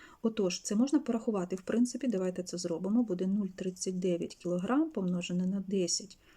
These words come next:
метрів за секунду в квадраті, це буде три цілі дев'ять десяті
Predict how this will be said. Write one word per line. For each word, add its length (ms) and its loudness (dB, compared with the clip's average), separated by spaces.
метрів 360 0
за 120 -2
секунду 500 -6
в 80 -18
квадраті, 600 -2
це 180 -8
буде 220 -2
три 260 -2
цілі 360 -2
дев'ять 400 -2
десяті 600 -2